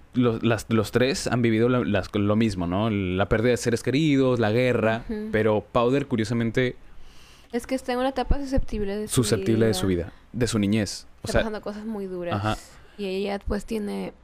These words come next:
Speaker 2: <clears throat> digamos, o sea, hay problemas más grandes, obviamente, pero es una niña y, pues, se siente mal porque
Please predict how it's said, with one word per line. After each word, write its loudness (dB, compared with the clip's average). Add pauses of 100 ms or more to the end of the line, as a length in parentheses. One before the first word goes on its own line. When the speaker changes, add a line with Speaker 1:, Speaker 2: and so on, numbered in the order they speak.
Speaker 2:
<clears throat> -4
digamos, -6
o -8
sea, -6
hay -8
problemas -6
más 0
grandes, -4
obviamente, -12
pero -14
es -14
una -8
niña -8
y, -8
pues, -12 (200)
se -4
siente -6
mal -6
porque -18